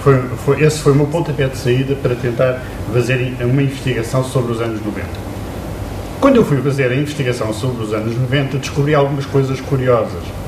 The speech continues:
Eh, primeiro descobri que, que com, com a ajuda de Eugénia Vasques, que havia de facto, eh, um conjunto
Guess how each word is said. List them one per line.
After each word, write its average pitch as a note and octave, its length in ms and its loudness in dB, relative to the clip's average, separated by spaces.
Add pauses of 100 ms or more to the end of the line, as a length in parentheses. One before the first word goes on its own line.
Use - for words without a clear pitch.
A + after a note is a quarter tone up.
(1300)
Eh, B2 460 8 (2000)
primeiro - 320 4
descobri B2 500 0
que, A2+ 240 -2
que G#2 500 -2
com, A2 360 0 (220)
com A#2+ 120 4
a A#2 40 4
ajuda G#2 300 -2
de A2 80 -2
Eugénia B2 400 0
Vasques, C#3 400 2
que C#3 160 2
havia B2+ 240 2
de - 100 -4
facto, B2+ 420 2 (400)
eh, A2 40 2 (160)
um D3 100 6
conjunto B2 720 0